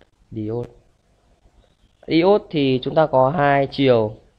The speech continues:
anode và cathode. Đấy. Diode thì ký hiệu là chữ D. Và cái vạch trắng này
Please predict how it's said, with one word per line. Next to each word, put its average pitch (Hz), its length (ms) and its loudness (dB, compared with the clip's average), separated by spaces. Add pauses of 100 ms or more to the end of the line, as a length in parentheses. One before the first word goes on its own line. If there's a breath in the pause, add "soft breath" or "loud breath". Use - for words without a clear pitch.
(160)
anode 139 380 2
và 139 60 -4
cathode. 151 460 2 (920)
Đấy. - 180 -14 (360)
Diode 147 300 0
thì 117 120 -8
ký 110 180 -10
hiệu 123 180 -6
là 104 140 -8
chữ 98 220 -10
D. 143 40 6 (1200 soft breath)
Và 104 500 -6 (880 soft breath)
cái 120 140 -6
vạch 135 240 0 (240)
trắng 110 240 -2
này 127 320 -6